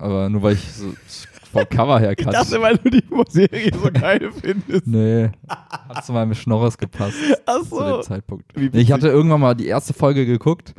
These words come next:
Speaker 1: dann
Speaker 2: Mhm.
Speaker 1: hatte ich, bin ich aufs Kostüm gekommen, dann hatte ich irgendwie keine Zeit mehr und dann hab ich das jetzt aber nochmal von vorne geguckt.
Speaker 2: Ah, okay.
Speaker 1: Jetzt
Speaker 2: War
Speaker 1: ein bisschen
Speaker 2: gut?
Speaker 1: weiter. Ja, ist cool, kann man
Speaker 2: Ja?
Speaker 1: gucken, ja.
Speaker 2: Okay.
Speaker 1: Aber irgendwie fühle ich mich dabei immer so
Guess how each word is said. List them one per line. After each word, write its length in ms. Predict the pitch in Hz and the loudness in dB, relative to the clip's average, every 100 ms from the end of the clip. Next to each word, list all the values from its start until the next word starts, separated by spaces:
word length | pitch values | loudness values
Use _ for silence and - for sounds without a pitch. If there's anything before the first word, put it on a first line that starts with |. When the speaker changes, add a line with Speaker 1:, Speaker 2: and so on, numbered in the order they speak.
| _ _ _ _ - | _ _ _ _ -2
Speaker 1:
dann 120 | 113 | 2
Speaker 2:
Mhm. 40 | |
Speaker 1:
hatte 80 | 127 | 2
ich, 140 | 120 - | 0 -6
bin 140 | 127 | -2
ich 80 | 123 | -2
aufs 140 | 104 | -2
Kostüm 340 | - 113 - 147 | -4 -2 2 2
gekommen, 400 | 139 - 147 151 | 2 -2 -2 -2
dann 140 | 110 | -4
hatte 120 | 113 107 | -4 -4
ich 80 | |
irgendwie 160 | 110 107 | -4 -4
keine 220 | 110 101 | -2 -4
Zeit 260 | 101 117 131 | -2 -2 0
mehr 220 | 131 147 - _ _ | 0 0 -4 _ _
und 100 | - 98 | -4 0
dann 100 | 107 | 0
hab 80 | |
ich 60 | 101 | 0
das 120 | 104 | -2
jetzt 160 | 104 - | -2 0
aber 120 | 95 | 2
nochmal 200 | 98 95 | 2 0
von 140 | - | -2
vorne 300 | 101 98 98 | -4 -2 -2
geguckt. 320 | 95 - 101 - | -4 -6 -6 -4
Speaker 2:
Ah, 300 | 110 87 87 | -2 0 0
okay. 180 | - 98 | 0 -2
Speaker 1:
Jetzt 140 | - | 0
Speaker 2:
War 60 | 104 | 2
Speaker 1:
ein 60 | |
bisschen 80 | 151 | 2
Speaker 2:
gut? 80 | 87 | 0
Speaker 1:
weiter. 140 | - - - - _ _ - | -10 -16 -20 -20 _ _ -4
Ja, 160 | 156 | -4
ist 160 | 233 - - | -4 -8 -6
cool, 100 | 123 | -4
kann 140 | - | -4
man 100 | 107 101 | -4 -6
Speaker 2:
Ja? 20 | |
Speaker 1:
gucken, 280 | - - 110 - | -8 -12 -10 -6
ja. 100 | 95 | -4
Speaker 2:
Okay. 520 | - _ - - - - _ - | -6 _ -20 -20 -20 -20 _ 2
Speaker 1:
Aber 120 | 117 | 4
irgendwie 400 | 135 156 143 143 | 4 4 4 2
fühle 260 | - 139 143 | 2 0 0
ich 100 | - | -2
mich 120 | - | 0
dabei 280 | 113 117 107 | 0 2 2
immer 200 | 113 110 | 2 2
so 260 | 107 104 | 2 0